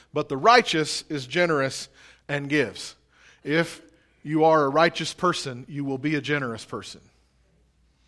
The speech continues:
You can't claim to be righteous if you're not generous. Psalm one twelve, verses one to nine.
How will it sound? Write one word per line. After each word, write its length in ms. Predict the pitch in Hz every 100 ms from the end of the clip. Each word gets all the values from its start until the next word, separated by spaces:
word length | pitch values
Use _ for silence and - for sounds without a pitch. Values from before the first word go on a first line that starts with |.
| _ _ _ _ _ _ _ _ _ _ _
You 100 | 139
can't 360 | - 151 156 -
claim 380 | 170 160 151 147
to 100 | 135
be 160 | 143
righteous 640 | 139 139 135 120 110 - - _ _ _
if 200 | - 135
you're 100 | 123
not 260 | 120 127 117
generous. 640 | 117 123 107 - - - _ _ _ _ _ _
Psalm 560 | - 170 175 175 - _
one 340 | 190 151 180 185
twelve, 640 | - 180 139 87 - - -
verses 320 | 139 - 123
one 200 | 135 147
to 80 | 127
nine. 280 | 131 104